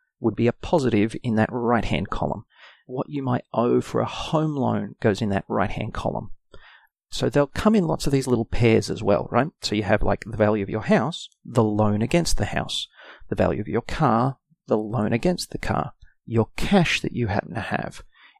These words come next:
your credit card debt, all of those would go in that column. Now, if we're doing this for a bank, we're gonna basically put in that the bank has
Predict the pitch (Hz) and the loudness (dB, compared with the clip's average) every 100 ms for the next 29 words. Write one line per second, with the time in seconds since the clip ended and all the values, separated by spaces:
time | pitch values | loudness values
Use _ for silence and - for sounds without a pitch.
0 | - 120 - - 196 - 110 - 98 - | -4 -4 -2 -2 -2 -2 -2 -2 0 -2
1 | - - 131 160 139 117 113 107 110 104 | -2 -4 -2 0 2 0 -4 -2 0 0
2 | 107 107 110 - - - - - - _ | -2 -4 -2 -2 -4 -4 -4 -4 -8 _
3 | _ _ _ _ - - - - - 104 | _ _ _ _ -20 -20 -20 -8 -4 2
4 | 110 113 147 190 196 185 - 175 143 - | 2 2 2 4 4 2 0 -4 -4 -2
5 | 123 104 156 - - - _ _ _ 120 | 0 0 -4 -8 -18 -20 _ _ _ -6
6 | 107 107 107 107 - - 113 - 113 107 | -2 0 2 2 0 -2 -2 0 -2 0
7 | 110 170 180 _ _ _ _ _ 135 120 | 0 0 -2 _ _ _ _ _ -6 0
8 | 123 123 - 117 113 | 2 2 2 2 2